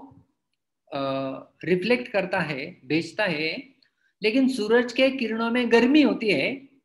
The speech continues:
और चंद्रमा के किरणों में शीतलता होती है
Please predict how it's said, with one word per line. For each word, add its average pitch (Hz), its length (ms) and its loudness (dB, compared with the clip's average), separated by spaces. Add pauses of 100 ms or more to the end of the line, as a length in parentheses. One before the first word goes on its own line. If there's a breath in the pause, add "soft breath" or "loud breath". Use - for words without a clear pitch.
(1000)
और 202 360 0
चंद्रमा 247 480 4
के 262 320 2 (580)
किरणों 208 400 -2
में 240 160 0
शीतलता 247 560 0
होती 143 360 -8
है 117 100 -18